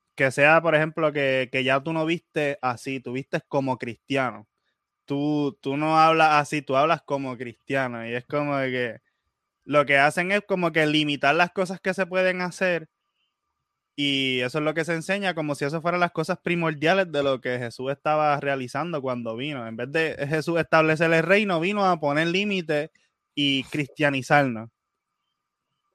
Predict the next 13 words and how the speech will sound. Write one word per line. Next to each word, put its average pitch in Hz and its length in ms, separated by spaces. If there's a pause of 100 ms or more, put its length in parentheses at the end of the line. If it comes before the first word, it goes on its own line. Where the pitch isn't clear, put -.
(260)
Este, 127 840
y, 131 200
¿verdad? 143 280
Y 196 40
eso 185 160
es 202 60
lo 202 120
que 185 220
cuando 156 560 (100)
yo 135 260
escucho 165 380
lo 165 100
que, 151 400